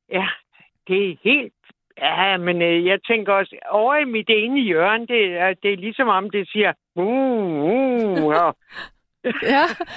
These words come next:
Speaker 2: altså stadigvæk.
Speaker 1: Ja, ja,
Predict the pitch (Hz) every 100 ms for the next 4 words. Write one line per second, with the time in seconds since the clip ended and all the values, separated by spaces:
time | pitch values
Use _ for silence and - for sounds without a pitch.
0 | - - 196 190 214 - 220 277 262 247
1 | - _ _ _ _ _ _ _ _ _
2 | - 185 185 - _ - 180